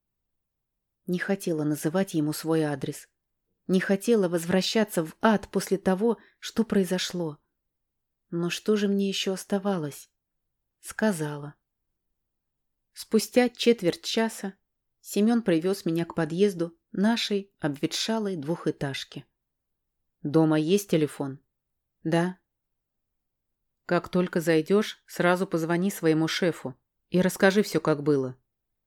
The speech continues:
До того момента, пока мы с тобой не уехали из кафе, об этом ни слова. Скажешь, просто сильно испугалась и убежала домой.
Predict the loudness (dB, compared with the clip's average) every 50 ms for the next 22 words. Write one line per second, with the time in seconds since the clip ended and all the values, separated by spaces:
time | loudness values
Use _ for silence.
0 | _ _ _ _ _ _ _ -2 0 0 2 2 2 2 2 2 2 2 2 2
1 | 0 0 -2 -2 -2 -2 0 0 0 0 0 -2 -2 -2 -2 0 0 0 2 2
2 | 0 0 0 0 -2 -2 -4 -6 -6 -6 -6 -6 -4 -4 -4 -4 -2 -4 -4 -4
3 | -6 -8 _ _ _ _ _ _ _ _ _ _ _ _ _ 0 0 2 4 2
4 | 2 4 2 2 4 2 0 -2 -2 -2 0 0 0 -2 -4 -8 -12 _ _ _
5 | _ _ _ _ _ _ _ _ _ _ _ _ _ _ _ -16 -14 0 4 4
6 | 4 4 4 2 -2 -4 -6 -10 _ _ _ 2 2 2 2 0 -4 -6 -2 2
7 | 2 4 4 4 2 2 0 -2 -2 2 4 4 4 4 2 0 0 0 0 0
8 | 2 0 0 2 2 4 4 4 2 2 2 2 -2 -4 -4 -6 -8 -10